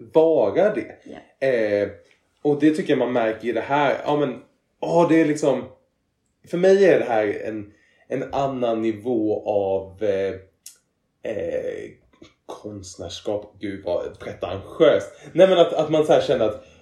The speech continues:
Speaker 1: okej, nej, men det här, vi gör vår grej och det får vi göra.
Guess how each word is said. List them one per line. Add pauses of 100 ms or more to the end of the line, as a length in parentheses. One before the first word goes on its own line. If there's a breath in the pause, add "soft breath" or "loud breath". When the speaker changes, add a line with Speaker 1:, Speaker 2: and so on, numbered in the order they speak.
(120)
Speaker 1:
okej,
nej,
men
det
här, (300)
vi
gör
vår
grej (360 loud breath)
och (180)
det
får
vi
göra.